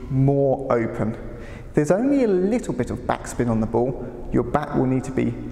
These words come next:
less open. In this clip, my opponent has given me a serve with a lot of backspin on the ball, but my bat is not open enough, which means I can't contact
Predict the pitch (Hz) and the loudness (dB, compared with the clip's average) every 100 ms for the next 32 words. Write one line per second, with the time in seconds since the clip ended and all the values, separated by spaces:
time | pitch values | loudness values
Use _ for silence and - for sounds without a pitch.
0 | - 123 127 123 123 - - 117 110 - | -2 2 2 2 -2 -6 -2 -2 0 -4
1 | - - - - - - - - - - | -6 -8 -12 -12 -14 -14 -14 -14 -12 -14
2 | - - - - - - - _ - - | -14 -14 -14 -14 -14 -14 -18 _ -20 -20
3 | - 143 151 214 - - 113 - - - | -4 2 6 6 6 4 4 2 -14 -2
4 | 127 123 120 - 175 214 180 165 - 156 | 4 4 4 4 6 6 4 0 0 2
5 | 185 208 214 214 135 135 135 - - 127 | 4 4 4 6 8 8 6 -2 -2 6
6 | 127 120 131 180 190 - - - 135 - | 6 8 8 8 6 -6 -10 -6 -6 -8
7 | - 175 - - - 127 - - - - | 2 2 2 -6 2 2 2 -4 -6 -2
8 | 123 120 117 - - - _ _ _ _ | 0 0 0 0 0 -8 _ _ _ _
9 | - - 131 113 - 202 220 - - 123 | -4 0 2 2 4 4 4 -4 -8 -6
10 | 123 147 175 - - - 143 143 143 139 | -2 2 2 0 -10 4 4 4 0 -4
11 | 113 131 120 - - - - - 110 151 | -2 0 0 -2 -10 -20 -20 -6 -2 0
12 | 151 143 - - 220 233 - 254 220 - | 2 0 0 6 8 6 2 2 4 2